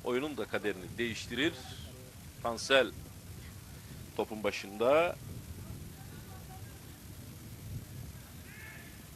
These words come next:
Atış kullanılacak. Ceza alanının boşalmasını bekliyoruz. Evet, şimdi pozisyonun tekrarı izliyoruz.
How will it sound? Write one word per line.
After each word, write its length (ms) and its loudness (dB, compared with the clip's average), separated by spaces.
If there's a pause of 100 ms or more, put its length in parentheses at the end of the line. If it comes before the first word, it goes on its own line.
(180)
Atış 260 -8
kullanılacak. 600 2 (960)
Ceza 220 8
alanının 400 4
boşalmasını 600 -2
bekliyoruz. 800 -2 (3500)
Evet, 140 6 (420)
şimdi 260 0
pozisyonun 540 4
tekrarı 920 4
izliyoruz. 880 2